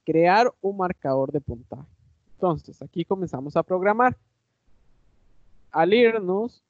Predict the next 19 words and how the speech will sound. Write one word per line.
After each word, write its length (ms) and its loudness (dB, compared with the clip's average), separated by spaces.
en 240 -8
programas 920 -2
y 460 0
dar 260 0
clic 340 0
sobre 640 0
este 280 -6
objeto, 600 -4
¿verdad? 280 -18
Que 80 -20
es 80 -14
el 120 -12
principal. 680 -6
Vamos 280 -6
a 40 -6
escoger 640 0
el 180 -8
que 180 -4
dice, 440 0